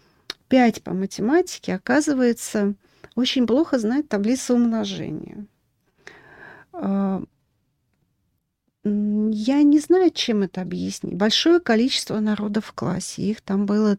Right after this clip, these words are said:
тридцать с лишним человек. А, неопытный учитель, а, в-, всё в-,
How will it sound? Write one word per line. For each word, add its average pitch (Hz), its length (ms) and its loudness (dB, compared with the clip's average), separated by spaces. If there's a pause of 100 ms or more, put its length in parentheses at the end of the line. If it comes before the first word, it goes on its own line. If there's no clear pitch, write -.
тридцать 214 420 -4
с - 80 -14
лишним 208 340 -8
человек. 202 800 -10 (580)
А, 190 240 2
неопытный 277 800 4
учитель, 190 800 0
а, 180 320 -2 (300)
в-, 196 140 -10 (280)
всё 240 760 2
в-, 202 280 -6